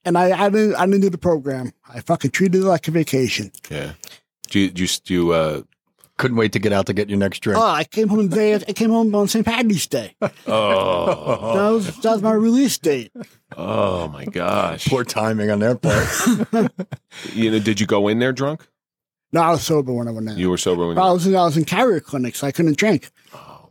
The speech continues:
Speaker 2: man. Oh man. Now, what was, what was the, your resist-, you, i-, if you had to p-,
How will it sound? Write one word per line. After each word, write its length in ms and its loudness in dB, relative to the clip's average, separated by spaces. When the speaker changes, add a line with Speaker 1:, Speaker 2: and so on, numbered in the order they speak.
Speaker 2:
man. 240 -20
Oh 100 -20
man. 280 -10
Now, 100 4
what 160 4
was, 200 2
what 260 2
was 160 0
the, 160 2
your 140 4
resist-, 360 2
you, 200 -2
i-, 140 -10
if 180 0
you 100 2
had 120 2
to 80 -2
p-, 180 -4